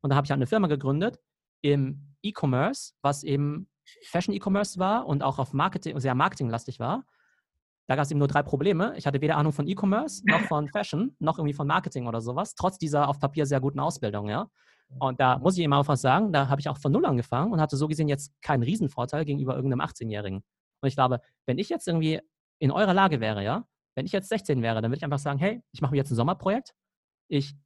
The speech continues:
Speaker 1: überrede meine Eltern, dass sie mir mal tausend Euro geben, irgendwie leihen, und damit mache ich jetzt einen Shop auf Instagram auf, ja. Ich mache einen
Speaker 2: Mhm.
Speaker 1: Instagram-Account, irgendwie die zehn witzigsten T-Shirts,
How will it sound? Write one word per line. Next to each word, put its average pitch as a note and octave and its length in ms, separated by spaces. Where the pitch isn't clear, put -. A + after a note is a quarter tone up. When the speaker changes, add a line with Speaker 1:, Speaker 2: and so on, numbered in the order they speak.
Speaker 1:
überrede D#3+ 300
meine D#3 160
Eltern, F#3 460
dass C#3+ 140
sie D#3 80
mir D3+ 80
mal C#3+ 140
tausend D3+ 300
Euro E3+ 200
geben, B2+ 460
irgendwie B2 240
leihen, C3+ 540
und D3 140
damit E3 180
mache D#3 140
ich E3 60
jetzt E3 180
einen F3 120
Shop F3 220
auf D3 160
Instagram C3+ 440
auf, G#2 200
ja. D#3 220
Ich C3+ 100
mache C#3+ 100
einen C#3 40
Speaker 2:
Mhm. D#3 60
Speaker 1:
Instagram-Account, G3+ 800
irgendwie D3 300
die D3 540
zehn D#3+ 400
witzigsten D#3 360
T-Shirts, F#3 520